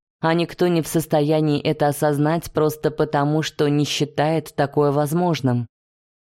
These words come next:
Я задумчиво глядела на слабо мерцающие в темноте буквы, переспросила: «Как это может находиться рядом, действовать, а никто этого не осознает?»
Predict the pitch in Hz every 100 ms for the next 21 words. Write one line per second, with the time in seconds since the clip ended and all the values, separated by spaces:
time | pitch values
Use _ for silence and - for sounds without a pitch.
0 | _ _ _ _ - 190 220 190 185 214
1 | 226 - 208 180 165 170 156 202 190 160
2 | 160 156 180 165 160 160 151 - 175 170
3 | 170 - 170 - - 160 151 151 180 170
4 | 196 185 139 135 135 _ _ _ - 180
5 | 170 196 208 - 190 143 131 123 _ _
6 | _ _ _ - 277 269 220 190 196 190
7 | 170 160 180 175 185 175 180 - 175 170
8 | 196 208 160 156 147 196 - 165 147 -
9 | - _ - 185 185 - 202 190 180 170
10 | 170 170 - 170 190 214 170 131 -